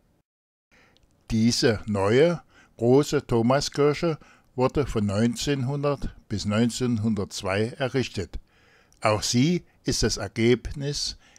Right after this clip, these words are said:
der enormen städtebaulichen Entwicklung. Von achtzehnhundert bis neunzehnhundert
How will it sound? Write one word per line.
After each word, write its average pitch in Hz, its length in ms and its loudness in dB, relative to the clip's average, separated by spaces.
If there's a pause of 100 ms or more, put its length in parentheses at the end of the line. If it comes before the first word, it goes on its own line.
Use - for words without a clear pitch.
(180)
der 92 320 -4
enormen 127 760 2
städtebaulichen 127 1160 0
Entwicklung. 104 680 -6 (640)
Von 117 220 -2
achtzehnhundert 160 960 0 (140)
bis 117 180 -2
neunzehnhundert 143 960 0